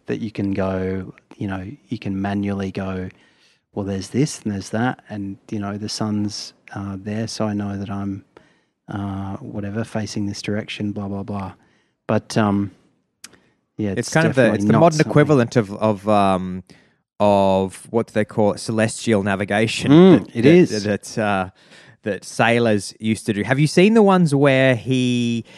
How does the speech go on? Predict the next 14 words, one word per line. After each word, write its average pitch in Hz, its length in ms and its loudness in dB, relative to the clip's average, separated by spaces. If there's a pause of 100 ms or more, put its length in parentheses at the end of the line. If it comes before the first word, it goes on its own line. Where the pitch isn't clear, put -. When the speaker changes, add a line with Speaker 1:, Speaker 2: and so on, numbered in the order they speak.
(140)
Speaker 2:
he 135 100 0
does 151 240 6
also 170 240 6
really 131 240 6
funny 127 460 0
ones 98 500 0
Speaker 1:
Mm. 117 260 6 (120)
Speaker 2:
where 107 280 0
he'll 127 220 4
get 113 260 0
sent, 127 760 -2 (380)
he'll 127 140 4
get 123 220 2
sent, 131 420 -2